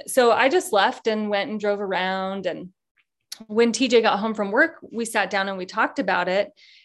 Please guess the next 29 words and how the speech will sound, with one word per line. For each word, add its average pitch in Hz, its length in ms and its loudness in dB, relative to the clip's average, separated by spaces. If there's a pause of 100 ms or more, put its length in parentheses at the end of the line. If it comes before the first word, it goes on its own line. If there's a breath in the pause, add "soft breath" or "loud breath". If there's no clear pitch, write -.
(160)
And 214 340 0
it 220 180 -2
was 220 220 -2
kind 254 360 -4
of 240 160 -2
like, 175 640 -6 (240)
uh, 185 680 -4 (880)
it 240 60 6
was 247 120 2
kind 302 260 4
of 285 120 4
like, 226 260 2 (120)
you 220 180 -2
know, 185 240 0
obviously 240 680 -2
this, 196 380 -4
this - 380 -6
shit - 260 0
talking 190 540 -4
has 190 260 -2
continued 190 760 -4
both 202 240 -2
with 202 200 -4
bio 185 240 2
mom 180 280 -2
and 302 200 4
the 214 40 0
kids, 180 360 0
because 277 360 -4